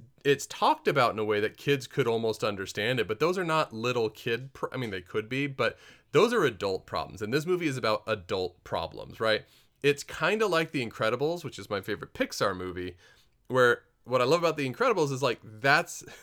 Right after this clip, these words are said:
<laughs> Mister Incredible's problem, is he wants the glory days. He wants his former life, but he has to, he has a family to take care of.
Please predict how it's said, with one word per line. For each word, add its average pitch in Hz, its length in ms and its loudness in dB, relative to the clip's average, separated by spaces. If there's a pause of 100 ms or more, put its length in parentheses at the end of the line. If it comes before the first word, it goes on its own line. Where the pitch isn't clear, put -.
(160)
<laughs> - 320 -18
Mister 175 340 0
Incredible's 165 540 0
problem, 180 480 0
is 120 80 -4
he 160 100 -2
wants 147 480 -4 (420)
the 156 100 2
glory 139 480 4
days. 98 320 -4
He 127 100 -4
wants 135 320 2
his 175 160 -4
former 139 380 0
life, 151 320 0
but 127 140 2
he 139 240 -2
has 131 200 -2
to, 147 240 0
he 127 80 -4
has 185 160 0
a 311 80 -2
family 254 400 2
to 107 100 -4
take 104 240 -4
care - 240 -2
of. - 240 -12